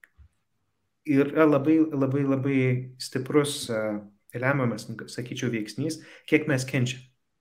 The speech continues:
Ir skausmas netolygų kančiai. E, Julius mėgsta visą laiką, aš atsimenu tą lygtį <laughs> jūsų išvestą apie kentėjimą. Tai ne visi žmonės, kurie patiria skausmą, kenčia.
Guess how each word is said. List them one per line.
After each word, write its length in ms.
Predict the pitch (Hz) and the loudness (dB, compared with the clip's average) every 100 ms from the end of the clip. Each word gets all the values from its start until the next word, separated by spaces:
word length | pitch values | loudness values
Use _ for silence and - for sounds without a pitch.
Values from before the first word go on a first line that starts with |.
| _ _ _ _ _ _ - - _ | _ _ _ _ _ _ -20 -20 _
Ir 180 | 127 127 | 4 4
skausmas 640 | - 147 190 190 190 165 | 4 4 4 4 2 2
netolygų 720 | 139 131 127 127 120 151 147 127 | 0 0 0 0 0 0 -2 -4
kančiai. 520 | 120 107 107 160 196 - - _ _ _ _ _ _ _ _ _ _ _ _ | -2 -2 -4 -4 -4 -6 -18 _ _ _ _ _ _ _ _ _ _ _ _
E, 200 | 135 127 127 | 4 6 6
Julius 420 | 131 151 156 - | 4 2 2 0
mėgsta 400 | 135 131 - 120 123 - _ _ - | 0 0 0 -2 -2 -8 _ _ -10
visą 300 | 127 123 131 | -6 0 2
laiką, 260 | 143 135 123 | 4 2 2
aš 180 | 120 123 | -2 -8
atsimenu 380 | 127 147 135 127 | -4 -2 0 0
tą 120 | 127 | 2
lygtį 460 | 131 123 - 151 151 | 2 0 0 0 0
<laughs> 120 | - 165 | 0 -4
jūsų 260 | 156 151 | -2 -4
išvestą 520 | 165 - 165 - 175 175 - - - - | -4 -2 -4 0 -2 -2 -14 -20 -20 -10
apie 320 | - 156 151 | -2 2 2
kentėjimą. 600 | 160 156 160 165 165 170 170 - - _ _ | 2 -2 0 -2 0 -2 -4 -14 -20 _ _
Tai 200 | 147 143 143 143 - - _ _ _ _ _ _ _ _ - | 0 2 2 -2 -8 -18 _ _ _ _ _ _ _ _ 0
ne 180 | 151 160 | 4 4
visi 280 | 160 220 | 4 0
žmonės, 320 | 185 180 180 - | 2 4 4 2
kurie 200 | 156 147 | 0 2
patiria 440 | 156 151 139 135 | 0 0 2 2
skausmą, 480 | 127 - 104 - 156 | 0 -4 -6 -4 -8
kenčia. 420 | 254 233 190 | -4 -4 -4